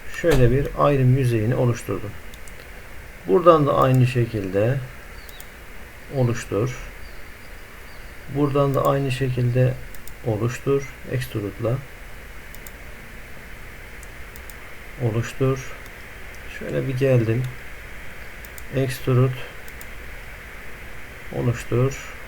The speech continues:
Şöyle bir gelelim şöyle. Extrude oluştur.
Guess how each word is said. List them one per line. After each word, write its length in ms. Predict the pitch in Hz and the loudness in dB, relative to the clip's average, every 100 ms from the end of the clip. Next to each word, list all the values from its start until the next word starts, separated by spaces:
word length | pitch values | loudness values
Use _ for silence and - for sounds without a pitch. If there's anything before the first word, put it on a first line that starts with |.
| - - - | -12 -10 -6
Şöyle 220 | 156 127 | -2 2
bir 160 | 127 | 4
gelelim 400 | 123 123 110 101 101 - | 6 4 4 0 -2 -2
şöyle. 460 | 95 92 107 123 127 - - - - - - - - - - - - | -2 0 2 4 2 0 -10 -12 -12 -14 -12 -12 -12 -12 -12 -8 0
Extrude 560 | 127 127 - 107 135 - - - - - 135 - - | 2 2 -2 0 0 -2 -8 -8 -10 -12 -8 -8 -2
oluştur. 640 | 123 123 - 113 127 - | -2 0 -2 -2 -2 -4